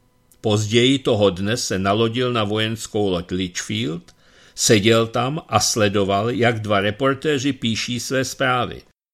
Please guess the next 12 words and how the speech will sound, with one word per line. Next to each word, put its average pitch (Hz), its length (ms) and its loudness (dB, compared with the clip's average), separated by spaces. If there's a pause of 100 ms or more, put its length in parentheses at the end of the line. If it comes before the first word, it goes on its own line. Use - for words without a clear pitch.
(920)
Jeden 117 560 4
z 135 120 0
nich 175 220 4
se 165 200 2
zastavil 117 840 2 (100)
a 107 120 4
přečetl 127 640 0
si - 200 -2
po 117 180 -2
sobě, 131 420 0
co 139 180 -4
napsal. 131 600 -8